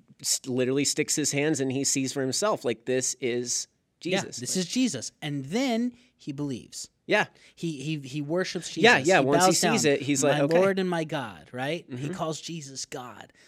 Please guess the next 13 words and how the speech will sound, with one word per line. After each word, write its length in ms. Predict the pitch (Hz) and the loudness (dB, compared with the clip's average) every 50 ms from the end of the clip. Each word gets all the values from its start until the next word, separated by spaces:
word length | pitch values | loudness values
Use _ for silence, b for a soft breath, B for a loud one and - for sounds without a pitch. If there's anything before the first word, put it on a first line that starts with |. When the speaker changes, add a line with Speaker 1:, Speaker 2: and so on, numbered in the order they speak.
| b b _ | b b _
Speaker 2:
"My 140 | 127 135 143 | -12 -10 -8
Lord 440 | 147 147 160 165 170 175 180 170 175 - | -6 -4 -2 0 0 0 0 -2 -6 -10
and 140 | 139 147 147 | -10 -8 -8
my 160 | 147 139 131 | -8 -8 -8
God." 400 | 127 139 131 113 107 78 - B B B B | -10 -10 -12 -12 -12 -16 -20 B B B B
So, 320 | - - 196 185 143 95 b b b b b b _ - | -6 -2 0 0 0 -2 b b b b b b _ -8
I 320 | 131 156 170 175 170 175 | -4 -2 0 0 0 0
need 160 | 185 190 185 | 0 -2 -2
some 140 | - 196 196 | -2 0 0
evidence, 340 | 185 180 180 175 160 147 - | 0 0 0 -2 -4 -4 -4
guys. 480 | - 147 143 143 143 143 139 - - _ _ _ - | -4 -4 -2 -2 -2 -4 -4 -8 -12 _ _ _ -10
Evidence 400 | 147 151 147 156 156 156 143 - | -8 -6 -6 -6 -6 -8 -8 -10
presented. 720 | - 151 143 - 185 190 202 196 - 220 214 202 196 196 | -10 -8 -6 -4 -2 -2 -2 0 0 0 0 0 -2 -8